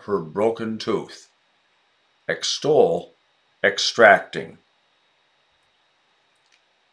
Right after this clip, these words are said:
Do you have a fire extinguisher in your house?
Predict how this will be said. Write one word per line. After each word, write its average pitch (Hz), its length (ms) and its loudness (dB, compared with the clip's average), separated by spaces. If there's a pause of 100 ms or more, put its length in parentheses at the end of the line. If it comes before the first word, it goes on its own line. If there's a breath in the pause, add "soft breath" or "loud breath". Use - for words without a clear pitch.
(1300)
Do 110 80 -8
you 160 220 -6
have 190 360 0
a 147 120 -2
fire 151 640 2
extinguisher 151 1040 -6
in 110 280 -8
your 92 240 -6
house? 107 580 0